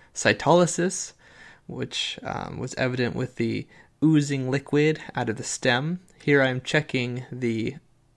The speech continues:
other parts of the stem for similar discoloration, perhaps inside the stem instead of outside of it. You can get a good look,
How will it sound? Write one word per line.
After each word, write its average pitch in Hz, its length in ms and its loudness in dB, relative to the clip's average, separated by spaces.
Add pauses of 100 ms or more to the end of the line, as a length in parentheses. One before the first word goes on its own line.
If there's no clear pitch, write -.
(400)
other 147 240 2
parts 135 280 0
of 123 80 -12
the 123 100 -6
stem 117 600 -2 (560)
for 117 880 -2
similar 147 400 0
discoloration, 120 1000 0 (360)
perhaps 110 380 0
inside 123 580 -2
the 123 80 -4
stem 139 460 -4 (360)
instead 123 260 0
of 117 180 0
outside 113 480 -2
of - 80 -8
it. - 200 -8 (1160)
You 139 120 -2
can 147 180 0
get 151 100 6
a 143 80 6
good 156 260 2
look, 131 460 0